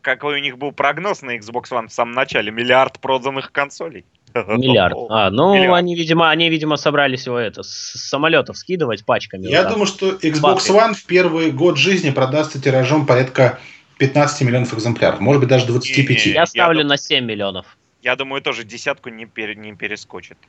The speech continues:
Speaker 1: Ни за что в
Speaker 2: Мне вот
Speaker 1: жизни.
Speaker 2: кажется, семь миллионов это грань, не будет больше.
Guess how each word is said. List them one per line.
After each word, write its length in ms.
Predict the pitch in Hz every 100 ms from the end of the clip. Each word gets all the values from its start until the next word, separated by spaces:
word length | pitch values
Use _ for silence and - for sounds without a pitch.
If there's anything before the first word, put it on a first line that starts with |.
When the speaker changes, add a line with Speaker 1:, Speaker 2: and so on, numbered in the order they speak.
| _
Speaker 1:
Ни 140 | 101 101
за 120 | 107
что 180 | 104 107
в 40 |
Speaker 2:
Мне 120 | 127 139
вот 60 |
Speaker 1:
жизни. 80 | 131
Speaker 2:
кажется, 260 | 139 - 139
семь 260 | - 147
миллионов 400 | 139 147 151 131
это 140 | 117 117
грань, 280 | 113 87 85 92 98 107
не 80 | 120
будет 260 | 117 92
больше. 400 | 87 85 - -